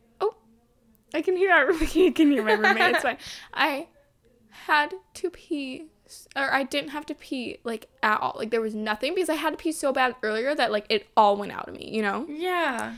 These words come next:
Speaker 1: So then I finally, like, came out of the bathroom with my empty cup.
Speaker 2: <laughs>
Speaker 1: The E M Ts are all standing there, you know, like, in the
Speaker 2: Mm-hmm.
Speaker 1: first aid. And I was like, "I can't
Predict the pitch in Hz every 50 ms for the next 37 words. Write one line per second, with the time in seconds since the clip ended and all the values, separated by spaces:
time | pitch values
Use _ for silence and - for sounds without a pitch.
0 | - - - - - - 311 294 285 277 269 269 277 285 - _ _ _ _ _
1 | _ _ _ - - 302 285 - - 269 262 285 294 349 392 - - - - 277
2 | - - _ _ _ - - - - - 247 240 254 262 269 285 285 285 247 -
3 | - 220 247 285 - - 269 247 247 254 277 294 302 - 220 226 240 - 254 233
4 | 233 - - - 226 262 311 339 - 359 381 381 381 - - 392 381 302 226 -
5 | - - - - - - 480 539 539 539 466 - 440 415 392 370 - - - 285
6 | 269 277 294 320 339 - - 339 330 330 294 285 247 233 233 240 262 - - -
7 | 339 381 370 349 294 220 208 202 202 202 196 196 196 190 202 208 262 311 - -
8 | 226 208 202 202 202 214 247 285 320 - - 320 339 359 _ - - 294 294 311
9 | - - 285 262 226 220 208 202 220 240 _ _ _ _ _ _ _ _ _ _
10 | _ - 247 254 262 247 247 247 254 - 240 202 202 196 - - - _ _ _
11 | _ _ _ _ _ _ _ _ _ _ _ _ _ _ _ _ _ - - 240
12 | 254 - - - - 277 262 240 -